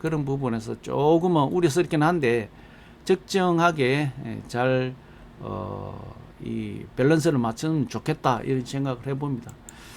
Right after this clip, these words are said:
자, 오늘은, 아, 골드는 뭐 지금 달러가 강세이기 때문에, 에, 오늘 역시 골드도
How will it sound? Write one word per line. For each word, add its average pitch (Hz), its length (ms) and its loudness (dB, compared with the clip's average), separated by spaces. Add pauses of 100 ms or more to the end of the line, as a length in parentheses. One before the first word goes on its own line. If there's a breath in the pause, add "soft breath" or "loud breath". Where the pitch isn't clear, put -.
(320 loud breath)
자, 185 280 10
오늘은, 220 800 10 (1080)
아, 151 460 6
골드는 196 1200 6
뭐 131 300 2
지금 151 200 0
달러가 220 400 6
강세이기 139 520 2
때문에, 139 560 0 (580 loud breath)
에, 113 340 -4
오늘 160 560 4
역시 170 600 4
골드도 170 1120 4